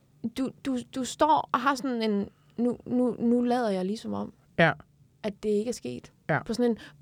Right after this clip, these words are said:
Speaker 1: fordi jeg føler, at jeg bliver sat i en situation, hvor jeg bliver umyndiggjort.
Speaker 2: Ja.
Speaker 1: Eller sådan, jeg bliver, jeg bliver sådan set på som værende netop, som om jeg bliver ført bag lyset.
Speaker 2: Ja.
Speaker 1: Hvor jeg sådan,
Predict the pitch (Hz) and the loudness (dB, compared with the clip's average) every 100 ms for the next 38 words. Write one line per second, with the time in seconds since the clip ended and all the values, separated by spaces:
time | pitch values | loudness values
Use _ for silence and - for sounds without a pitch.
0 | - - 285 254 277 240 320 - 359 294 | -18 -8 -2 0 0 2 0 2 2 4
1 | 254 220 220 240 220 208 226 214 294 269 | 2 0 2 2 2 2 2 2 2 2
2 | 240 214 202 208 214 294 285 156 - - | 4 4 4 2 4 2 0 -4 -10 -12
3 | - - 165 - - 233 247 240 285 254 | -10 2 4 4 2 4 6 4 2 2
4 | 226 233 214 190 175 202 208 208 214 196 | 2 4 6 6 4 2 0 2 2 2
5 | 247 233 196 180 - - _ - - - | 2 0 0 -4 -14 -20 _ -20 -6 2
6 | 311 240 254 240 240 214 196 180 185 240 | 2 4 4 4 2 2 2 2 -2 -2
7 | 262 - 240 240 226 196 185 190 165 - | -2 -2 0 2 4 2 0 0 -2 0
8 | 214 190 208 220 - 156 165 - 165 - | -2 2 2 2 0 -8 -10 2 4 4
9 | - - 208 214 - 233 202 | -2 -6 -2 -2 0 -2 -2